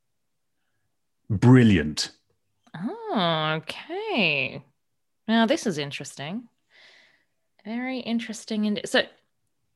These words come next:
Speaker 2: so you like the Hulk?
Speaker 1: He's fantastic because whenever Thor can't do much, Hulk will be there to save the day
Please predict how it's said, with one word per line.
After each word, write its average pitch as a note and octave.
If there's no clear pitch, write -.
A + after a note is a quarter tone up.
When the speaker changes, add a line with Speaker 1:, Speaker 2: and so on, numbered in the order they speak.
Speaker 2:
so -
you A#3
like G3+
the F3+
Hulk? -
Speaker 1:
He's A2+
fantastic -
because G2+
whenever B2
Thor G#2+
can't G2
do G2
much, -
Hulk C3
will G#2+
be G2+
there F#2+
to F2
save F2+
the E2+
day D#2